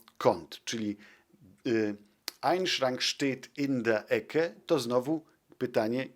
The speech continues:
gdzie stoi ta szafa. Czyli ein Schrank, jakaś tam szafa, kto co, szafa to der Schrank, to wiemy, że to jest mianownik, czyli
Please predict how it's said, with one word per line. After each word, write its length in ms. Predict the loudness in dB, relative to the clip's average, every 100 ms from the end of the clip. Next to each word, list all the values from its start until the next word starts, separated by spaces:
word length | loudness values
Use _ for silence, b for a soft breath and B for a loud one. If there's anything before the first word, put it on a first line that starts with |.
| -14
gdzie 540 | -4 2 6 4 2 -2
stoi 500 | -4 2 2 2 -2
ta 140 | -6
szafa. 440 | -2 -4 -6 -16 -20 B B B B
Czyli 360 | -6 -4 -6 -8 B B -4
ein 200 | -2 0
Schrank, 340 | 0 2 2
jakaś 280 | 0 -2 -4
tam 140 | -4
szafa, 380 | -4 -6 0 -2
kto 360 | -2 0 2 2
co, 520 | 2 4 4 4 -2 _ _
szafa 360 | 0 2 4 0
to 180 | -2 -10
der 380 | 0 2 2
Schrank, 520 | 0 -2 -2 -2 -4 -10 B B
to 100 | -4
wiemy, 200 | -2 -2
że 60 | -2
to 80 |
jest 100 | -4
mianownik, 480 | -2 -4 -6 -6 -8
czyli 220 | -8 -10